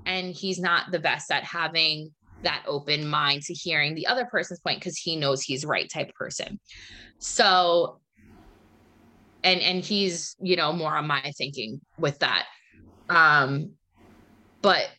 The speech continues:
there are certain people who just, they don't wanna hear it. So unless you have a person who is open to having that conversation and is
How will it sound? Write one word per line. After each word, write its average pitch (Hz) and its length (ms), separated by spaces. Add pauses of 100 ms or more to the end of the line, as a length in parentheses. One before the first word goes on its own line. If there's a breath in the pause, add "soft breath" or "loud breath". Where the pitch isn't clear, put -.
(140)
there 185 260
are 185 120
certain 180 440
people 233 440
who 185 160
just, 156 520
they 151 300
don't 156 280
wanna 147 260
hear 151 300
it. 62 140 (640)
So 175 200
unless 170 360
you 214 100
have 185 220
a 156 200
person 226 380 (120)
who 202 200
is 151 200 (140)
open 220 440
to 180 120
having 143 380
that 117 180
conversation 147 920 (260 loud breath)
and 175 120
is 160 160